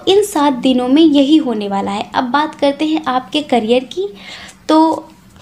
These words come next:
ईश्वर कहना चाहते हैं कि आप action लीजिए। बहुत समय से जो आपके करियर में लोग आपकी सक्सेस के आगे दीवार खड़ी कर रहे थे, आप एक्शन लीजिए, वो दीवार भी टूटेगी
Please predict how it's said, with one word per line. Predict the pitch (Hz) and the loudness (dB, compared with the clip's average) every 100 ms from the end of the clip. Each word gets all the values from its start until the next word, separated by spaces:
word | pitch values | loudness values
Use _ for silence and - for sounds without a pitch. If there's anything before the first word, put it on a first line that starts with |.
| - - - | -20 -20 -2
ईश्वर | 277 262 294 294 | 0 2 2 2
कहना | 285 262 262 | 0 0 -2
चाहते | 262 247 240 285 | 0 -2 -2 -2
हैं | 320 339 | 0 0
कि | 339 - | -2 0
आप | 262 285 - 247 | 0 0 0 0
action | 240 - 285 277 | 0 -2 2 2
लीजिए। | 262 247 302 403 - - - - - - | 2 0 -2 -4 -6 -18 -20 -20 -20 -6
बहुत | 240 269 330 330 | -2 0 -2 0
समय | 277 233 214 | -2 -2 -6
से | - 214 - - - - | -10 -14 -18 -20 -20 -18
जो | 214 262 | -2 2
आपके | 247 233 262 | 4 2 -2
करियर | 262 247 240 247 | -2 0 2 2
में | 262 262 | 2 2
लोग | 247 254 247 262 - - - | 4 2 0 -6 -8 -18 -6
आपकी | 233 233 277 | -6 -4 -6
सक्सेस | - 247 - 269 | -2 -4 -2 -4
के | - 247 | 0 2
आगे | 240 226 254 254 | 2 2 2 2
दीवार | 240 240 254 285 | 0 2 2 0
खड़ी | - 254 240 | -2 -2 0
कर | 233 | -4
रहे | 220 226 | -4 -8
थे, | 226 285 | -6 -4
आप | 247 254 - 240 | -2 -4 -4 -6
एक्शन | 226 - 285 | -6 -4 0
लीजिए, | 277 285 285 330 359 - - - | 2 2 0 -4 -6 -12 -20 -2
वो | 233 | -2
दीवार | 214 226 220 233 | 0 2 2 2
भी | 247 269 | 2 0
टूटेगी | 277 269 294 294 330 | 0 -2 -4 -2 -4